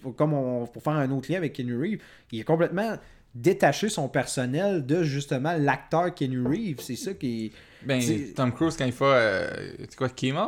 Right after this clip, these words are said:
Speaker 2: Euh, non, pas Kimmel, lui qui, qui fait un saut en parachute, est-ce que c'est
Speaker 1: James
Speaker 2: quoi, je pense ?
Speaker 1: Gordon, oui.
Speaker 2: Gordon, qui est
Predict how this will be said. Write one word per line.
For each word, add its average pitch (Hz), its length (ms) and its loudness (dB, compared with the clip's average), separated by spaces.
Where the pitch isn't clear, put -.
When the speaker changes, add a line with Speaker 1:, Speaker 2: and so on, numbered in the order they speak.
Speaker 2:
Euh, 127 320 -4
non, 131 160 0
pas 147 160 -4
Kimmel, 143 400 -4
lui 160 140 0
qui, 123 320 -4
qui 123 160 -2
fait 147 180 -2
un 135 100 0
saut 143 140 -4
en 143 80 2
parachute, 131 480 2
est-ce - 100 -16
que 113 120 -6
c'est - 420 -6
Speaker 1:
James 185 220 8
Speaker 2:
quoi, 170 160 10
je 160 40 8
pense ? - 100 6
Speaker 1:
Gordon, 190 180 4
oui. 185 140 8
Speaker 2:
Gordon, 139 460 8
qui 131 180 0
est 117 200 -2